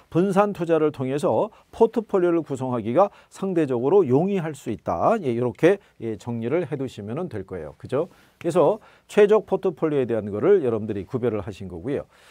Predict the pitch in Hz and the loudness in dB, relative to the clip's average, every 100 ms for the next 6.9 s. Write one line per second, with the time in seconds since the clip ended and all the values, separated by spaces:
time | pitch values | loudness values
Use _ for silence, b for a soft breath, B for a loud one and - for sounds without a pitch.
0 | b b b 151 160 160 180 247 269 226 | b b b 4 6 6 6 4 4 4
1 | 196 151 196 135 131 92 139 143 160 160 | 4 6 6 6 6 4 -2 0 0 0
2 | 220 - 190 175 170 160 151 127 123 120 | -2 4 4 4 2 2 2 -2 -4 -4
3 | 147 170 135 120 90 b b b 160 208 | -4 -2 -2 -4 -8 b b b 6 6
4 | 214 214 233 156 143 - 214 233 175 156 | 6 2 2 0 0 0 0 0 0 -6
5 | 143 147 160 190 - 156 - 185 160 131 | -6 -6 -4 -6 -4 -8 -2 0 0 0
6 | 123 117 104 110 98 92 87 135 | -2 -2 -8 -10 -10 -10 -6 -4